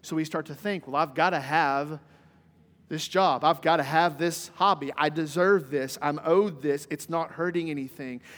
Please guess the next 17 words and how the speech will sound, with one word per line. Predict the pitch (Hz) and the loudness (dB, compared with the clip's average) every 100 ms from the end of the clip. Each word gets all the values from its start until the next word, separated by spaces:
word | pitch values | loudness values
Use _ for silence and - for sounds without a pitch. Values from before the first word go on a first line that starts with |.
| - | -10
And | 139 | -6
the | 151 | -4
next | 165 160 - | -4 -6 -8
thing | 175 175 | -6 -6
you | |
know, | 160 151 151 156 | -4 -4 -4 -4
our | 147 | -4
devotion | 143 135 156 160 - 147 | -6 -2 -2 -2 -6 -8
is | 135 | -8
being | 139 135 | -10 -10
chipped | - 170 151 139 | -8 -10 -10 -10
at | 123 110 _ - | -10 -12 _ -10
piece | 139 139 - - - _ _ _ | -8 -8 -10 -16 -20 _ _ _
by | 123 | -18
piece | - - 135 139 - - - _ _ _ _ _ | -14 -10 -8 -10 -16 -18 -20 _ _ _ _ _
by | - | -20
piece. | 117 - 127 - - - - | -18 -12 -12 -12 -16 -16 -18